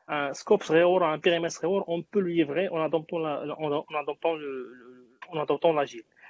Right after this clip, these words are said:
Et l'agile, زعما، زعما, il y a pas mieux de, de, de, d'in-, d'inspirer les autres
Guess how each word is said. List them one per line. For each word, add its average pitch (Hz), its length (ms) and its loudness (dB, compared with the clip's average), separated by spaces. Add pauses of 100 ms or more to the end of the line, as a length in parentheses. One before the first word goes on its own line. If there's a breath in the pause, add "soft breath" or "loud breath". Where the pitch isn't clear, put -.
(500 loud breath)
Et 190 260 6
l'agile, 170 500 2 (180)
زعما، 156 380 -4 (680)
زعما, 151 160 -2
il 170 60 0
y 175 40 2
a 180 40 0
pas 196 160 0
mieux 196 200 2
de, 170 140 2 (100)
de, 156 240 -4 (140)
de, 160 200 0
d'in-, 175 320 4
d'inspirer 175 420 0
les 143 160 2
autres - 380 -4